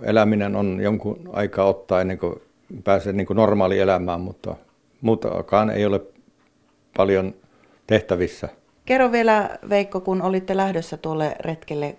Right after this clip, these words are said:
Speaker 2: Kaaliksin karaokeryhmän kanssa, sinä olit matkanvetäjänä ja minkälainen retki siitä piti tulla? Kaikkihan muuttui sitten aika kammottavalla tavalla huonoon suuntaan.
Speaker 1: Siitähän piti tulla sellainen reissu, että kun me ollaan karaokeporukkaa, niin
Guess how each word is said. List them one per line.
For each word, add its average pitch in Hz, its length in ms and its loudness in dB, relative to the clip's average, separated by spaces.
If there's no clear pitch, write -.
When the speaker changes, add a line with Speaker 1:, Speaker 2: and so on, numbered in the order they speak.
Speaker 2:
Kaaliksin 143 580 -8
karaokeryhmän 143 760 -4
kanssa, 147 440 -8
sinä 143 420 -8
olit 139 280 -12
matkanvetäjänä 151 920 -8
ja 147 180 -8
minkälainen 151 800 -4
retki 151 280 -6
siitä 143 440 -6
piti 160 300 -4
tulla? 123 240 -12
Kaikkihan 143 460 -6
muuttui 151 300 -8
sitten 147 320 -10
aika 151 240 -8
kammottavalla 156 580 -10
tavalla 147 400 -6
huonoon 151 280 -10
suuntaan. 156 340 -10
Speaker 1:
Siitähän 110 440 4
piti 123 220 2
tulla 113 220 4
sellainen 107 440 4
reissu, 101 300 2
että 95 140 -2
kun 98 120 -4
me 98 80 0
ollaan 95 200 2
karaokeporukkaa, 98 1000 4
niin 95 200 0